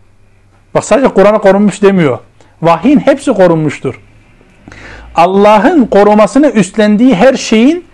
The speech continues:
zayi edilmeyeceğini garantilenmiştir. Aksi halde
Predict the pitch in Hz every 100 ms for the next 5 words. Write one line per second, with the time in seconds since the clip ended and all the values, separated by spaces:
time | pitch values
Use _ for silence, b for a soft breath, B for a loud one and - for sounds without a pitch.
0 | b b b 165 143 180 185 220 254 202
1 | 185 247 226 180 190 190 240 175 170 170
2 | 165 165 165 226 - 180 - - _ _
3 | B B B B - 180 - 294 320 220
4 | 185 165